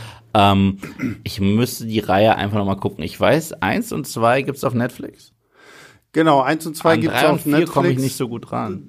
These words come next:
Speaker 2: Vier hab ich, muss ich zu meiner Schande gestehen, sogar auf Blu-ray zu Hause.
Speaker 1: Wieso hast du diesen Film auf Blu-ray? Bitte erklär's der Welt.
Speaker 2: Ich hab den mal geschenkt bekommen.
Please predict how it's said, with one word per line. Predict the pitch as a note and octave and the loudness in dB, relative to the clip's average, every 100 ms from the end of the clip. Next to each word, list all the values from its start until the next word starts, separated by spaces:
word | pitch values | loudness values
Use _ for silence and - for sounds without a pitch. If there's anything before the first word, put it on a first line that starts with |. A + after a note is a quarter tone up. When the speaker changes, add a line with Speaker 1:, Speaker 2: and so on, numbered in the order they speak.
| - | -20
Speaker 2:
Vier | - F3 F#3 E3 | -10 0 2 4
hab | E3+ | 4
ich, | F3 E3+ - - F3+ - - - | 2 -2 -8 -16 -18 -20 -20 -14
muss | C#3 D3+ D3+ | -2 0 0
ich | |
zu | - | 2
meiner | D3+ D3+ D3 | 4 4 4
Schande | - D#3 D3+ | 2 2 2
gestehen, | D3 D#3 D3+ | 0 0 0
sogar | C#3 C3 | 2 0
auf | B2+ | 0
Blu-ray | C#3+ C#3+ D3+ C#3 | 0 4 4 2
zu | - A#2+ | -2 -2
Hause. | B2 D3+ G#3+ | 0 0 0
Speaker 1:
Wieso | C3 F3+ | 0 2
hast | D3+ D3 B2+ | 2 0 -4
du | |
diesen | B2 A2+ | -4 -2
Film | C#3 B2 | 0 0
auf | A2+ | 0
Blu-ray? | A2+ A2 G#2 | 0 2 2
Bitte | F#2+ B2 B2+ | 0 0 2
erklär's | A2+ - A#2 A2+ | 2 2 0 2
der | G#2+ | -2
Welt. | F#2+ G#2+ C3+ | -2 -4 -6
Speaker 2:
Ich | - | -10
hab | C#3 | -10
den | - D3 | -2 0
mal | C#3 C3+ | 0 -2
geschenkt | B2+ - C3+ C3+ | -6 -4 -6 -8
bekommen. | A2+ - A2 | -14 -12 -14